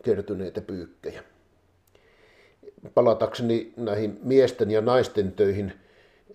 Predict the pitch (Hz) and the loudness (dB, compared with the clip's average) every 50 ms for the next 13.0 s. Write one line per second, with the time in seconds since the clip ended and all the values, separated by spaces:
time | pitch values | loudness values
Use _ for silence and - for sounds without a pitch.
0 | - _ 117 107 110 110 - 120 113 117 110 107 - - - _ _ _ 135 120 | -14 _ 0 0 2 2 2 2 4 4 4 2 0 -8 -18 _ _ _ 0 6
1 | - 135 120 113 117 107 101 101 110 110 107 110 101 113 120 113 101 98 104 101 | 6 6 6 6 2 2 2 4 4 2 2 0 2 4 4 4 4 2 2 2
2 | 101 98 95 - 117 107 101 101 101 98 - - - 90 - - _ _ _ _ | 2 0 0 -2 2 2 2 2 2 -2 -4 -6 -6 -6 -6 -8 _ _ _ _
3 | _ _ _ _ _ _ _ _ _ - - - - - - - - - 92 98 | _ _ _ _ _ _ _ _ _ -20 -20 -20 -20 -20 -20 -20 -16 -14 -10 -8
4 | 92 87 - 107 101 101 101 - - - - - - - _ _ _ _ _ _ | -8 -4 -4 -4 -4 -4 -6 -8 -16 -20 -20 -20 -20 -20 _ _ _ _ _ _
5 | _ _ _ _ - 131 131 127 120 117 110 110 107 107 107 104 - - 127 101 | _ _ _ _ 6 6 6 6 6 4 4 4 4 4 2 -2 2 0 2 4
6 | 117 107 95 98 90 - - 98 90 - - - 107 98 - - - - 113 107 | 4 2 2 2 0 0 0 -2 -2 -2 -2 -2 -2 -2 -2 -8 -8 -6 0 0
7 | 107 101 - 123 113 113 107 - - - _ 123 113 123 123 110 98 110 107 101 | 0 2 2 0 0 0 -2 -2 -4 -4 _ -2 4 4 4 4 4 4 2 2
8 | - - - _ 104 110 113 101 - - - 113 107 117 110 107 101 104 92 95 | 2 -2 -12 _ -4 -4 -2 -4 -4 -4 -4 -2 0 4 4 4 2 2 -2 -4
9 | 95 - - 107 92 95 92 - - 101 107 104 107 107 95 98 104 - - 101 | -6 -4 -4 -2 -2 -2 -4 -2 2 2 2 2 2 -2 -2 -2 -6 -4 -2 -4
10 | 101 101 - - - - - _ _ _ 113 110 107 104 - - - 120 120 117 | -4 -4 -8 -16 -20 -20 -20 _ _ _ -4 -4 -4 -4 -6 -6 -4 -2 -2 2
11 | - 113 98 104 104 104 - - - - - 120 123 117 - - 113 - - 113 | 2 2 2 2 -2 -4 -6 -14 -20 -4 2 2 2 2 2 -2 -4 -2 -2 0
12 | 107 107 98 95 - 120 - - 107 92 92 92 95 92 - - 104 95 95 95 | 0 0 0 2 0 0 2 2 0 0 0 -4 -6 -8 -4 -4 -2 -2 -2 -2